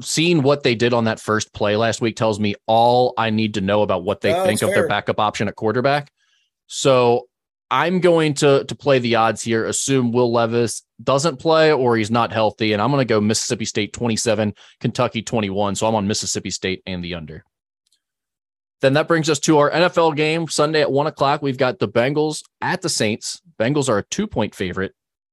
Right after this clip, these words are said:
Speaker 1: Total is forty-three for this one.
Speaker 2: Yeah, th-, this is more related to,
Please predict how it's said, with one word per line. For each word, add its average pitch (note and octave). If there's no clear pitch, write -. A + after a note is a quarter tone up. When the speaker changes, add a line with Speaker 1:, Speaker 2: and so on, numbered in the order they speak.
Speaker 1:
Total E3
is -
forty-three A#2+
for F#2
this -
one. -
Speaker 2:
Yeah, A#3
th-, A3+
this B3+
is G#3+
more G#3+
related F#3
to, E3+